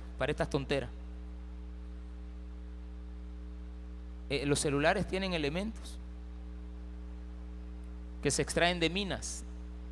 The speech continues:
¿Y a quiénes ocupamos?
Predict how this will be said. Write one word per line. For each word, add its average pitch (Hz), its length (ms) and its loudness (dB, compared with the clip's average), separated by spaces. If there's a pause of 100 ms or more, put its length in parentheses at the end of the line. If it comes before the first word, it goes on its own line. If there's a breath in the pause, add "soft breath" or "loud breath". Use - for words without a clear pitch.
(1400)
¿Y 175 120 12
a 180 40 12
quiénes 262 280 12
ocupamos? 233 680 12